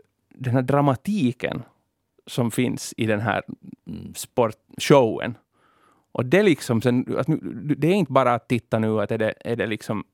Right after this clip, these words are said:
Speaker 1: Häkkinen eller Schumacher som vinner som det var då, utan nu är det lik-, nu, liksom, de här karaktärerna har liksom vaknat till liv, och man liksom,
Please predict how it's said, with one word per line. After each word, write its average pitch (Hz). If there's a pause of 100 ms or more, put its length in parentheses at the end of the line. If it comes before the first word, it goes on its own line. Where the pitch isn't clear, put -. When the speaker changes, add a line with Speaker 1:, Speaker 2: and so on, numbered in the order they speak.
(320)
Speaker 1:
Häkkinen 113
eller 117
Schumacher 127
som 135
vinner 139
som 143
det 127
var 135
då, 135 (560)
utan 131
nu 170
är 175
det 139
lik-, 123
nu, 160
liksom, 147
de 151
här 139
karaktärerna 143
har 131
liksom 117
vaknat 120
till 110
liv, 127
och 120
man 120
liksom, 117